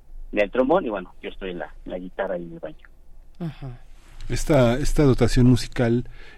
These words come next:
Speaker 3: es, eh, es, es fija. ¿De qué se puede prescindir y de qué no? ¿Y de, y de cuál es el sello instru-, eh, en la parte de instrumentos de, de su grupo, de Calacas Jazz Band?
Speaker 1: Pues mira,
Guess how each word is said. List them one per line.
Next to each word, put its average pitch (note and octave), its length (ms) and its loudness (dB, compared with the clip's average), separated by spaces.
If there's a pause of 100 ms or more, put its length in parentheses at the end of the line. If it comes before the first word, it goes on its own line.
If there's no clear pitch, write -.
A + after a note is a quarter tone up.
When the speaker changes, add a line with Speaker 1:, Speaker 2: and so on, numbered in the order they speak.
(100)
Speaker 3:
es, C#3 260 4
eh, B2 560 4
es, - 380 -2
es - 180 -2
fija. C#3+ 320 -4
¿De C3+ 140 -2
qué F3+ 120 -2
se E3 120 2
puede D3+ 240 2
prescindir A#2+ 760 0
y C#3+ 100 -2
de A#2+ 120 0
qué D3 220 4
no? C3 380 6 (280)
¿Y A#2+ 80 0
de, A2+ 180 2
y C#3 140 0
de A2+ 160 0 (100)
cuál E3+ 160 4
es C#3+ 140 0
el B2+ 80 -2
sello A#2+ 500 2
instru-, - 340 -4
eh, A2+ 280 0
en A2 80 0
la A2 80 0
parte A#2+ 480 -2 (400)
de G#2+ 80 2
instrumentos A#2+ 760 0
de, G#2 440 -6 (100)
de A2+ 80 -4
su A2 160 -8
grupo, A2+ 540 -2
de G2+ 420 -6 (380)
Calacas G#2+ 380 -2
Jazz G2 140 -4
Band? G2+ 280 -4 (1120)
Speaker 1:
Pues D#3 180 4
mira, E3 200 4